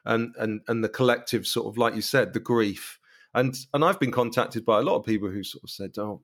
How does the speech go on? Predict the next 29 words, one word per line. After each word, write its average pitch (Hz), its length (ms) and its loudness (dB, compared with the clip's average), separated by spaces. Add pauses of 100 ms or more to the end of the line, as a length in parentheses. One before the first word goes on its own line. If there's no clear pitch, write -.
(120)
you 107 120 -16
know, 92 140 -18 (520)
what's 80 220 -8
your 110 120 2
thoughts 170 320 2
on 113 120 0
people 120 280 0
saying 110 260 2
that - 140 -6
they're, 101 300 4 (120)
they're 101 140 2
grieving, 110 680 0 (600)
um, 98 640 0
through 104 280 -2
coronavirus 101 1120 2 (640)
in 104 140 -2
terms 104 380 2
of 98 300 -4 (340)
the, 98 260 -2
the, 98 200 -4 (280)
the 104 80 -4
world 107 280 2
that 90 120 -10
they 104 100 6
once 101 340 0
knew 120 240 4
has 92 140 -4
now 95 160 4
changed 92 600 -2